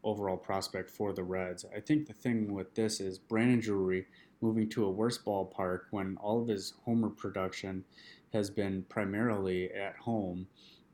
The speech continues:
And I saw something on the C B S guys. I think Drury has twenty or twenty-one home runs.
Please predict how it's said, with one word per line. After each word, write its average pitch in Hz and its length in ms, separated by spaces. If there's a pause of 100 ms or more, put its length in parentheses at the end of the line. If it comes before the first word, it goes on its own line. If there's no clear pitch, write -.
And 95 720
I 98 60
saw 135 180
something 120 340
on 107 100
the 98 60
C 113 200
B 104 140
S 101 160
guys. 92 320
I 92 100
think 110 280
Drury 104 400
has 98 200
twenty 117 480
or 113 100
twenty-one 104 440
home 101 220
runs. 107 360